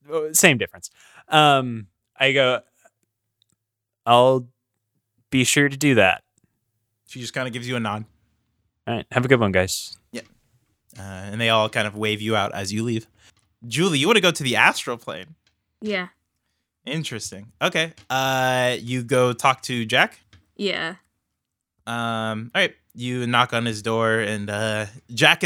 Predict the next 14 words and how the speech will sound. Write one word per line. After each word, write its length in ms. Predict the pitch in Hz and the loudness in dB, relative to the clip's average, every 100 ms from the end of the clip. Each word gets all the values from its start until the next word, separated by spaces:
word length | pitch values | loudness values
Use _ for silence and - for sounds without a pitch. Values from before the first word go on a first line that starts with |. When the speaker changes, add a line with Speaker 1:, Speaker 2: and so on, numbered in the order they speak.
| 170 | -2
Speaker 2:
also 360 | 127 127 143 143 | -2 -2 -2 0
kind 200 | 143 135 | 0 -2
of 140 | 127 | -4
looks 220 | 139 - | -4 -4
kind 260 | - 139 131 | 0 0 0
of 80 | 123 | 0
tired. 460 | 127 131 135 147 _ _ _ _ _ _ | 2 2 2 -2 _ _ _ _ _ _
And 60 | 113 | -10
he 60 | 117 | -6
goes, 220 | 117 110 | -6 -2
"Uh, 440 | 123 120 113 104 - - - - - | 0 2 0 -2 -8 -14 -20 -20 -6
Julie, 380 | 156 175 117 107 | 0 2 2 0
what's 180 | 131 | 0
up? 220 | 135 - | 0 0